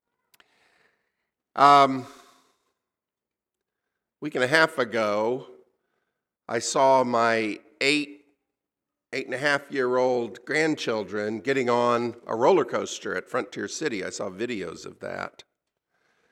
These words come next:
And, uh, that brought back memories of when I was eight and even nine. I was a big old chicken.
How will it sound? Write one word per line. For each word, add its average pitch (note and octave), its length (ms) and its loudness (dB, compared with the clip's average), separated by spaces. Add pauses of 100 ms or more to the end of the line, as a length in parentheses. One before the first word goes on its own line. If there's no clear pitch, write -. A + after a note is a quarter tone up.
(720)
And, B2 400 4
uh, A#2 200 8
that E3+ 200 4
brought G#3 240 0
back C3 240 4
memories A2+ 600 0
of F2+ 80 -16
when G#2+ 120 0
I D#3 160 2
was A#2 300 -2
eight F2+ 440 -6 (180)
and G#2+ 160 -4
even F#2+ 360 -4
nine. G#2+ 400 0
I E3 100 -8
was F#3+ 120 -4
a F#2 100 -2
big D3+ 300 -4
old B2 300 -2
chicken. - 400 -8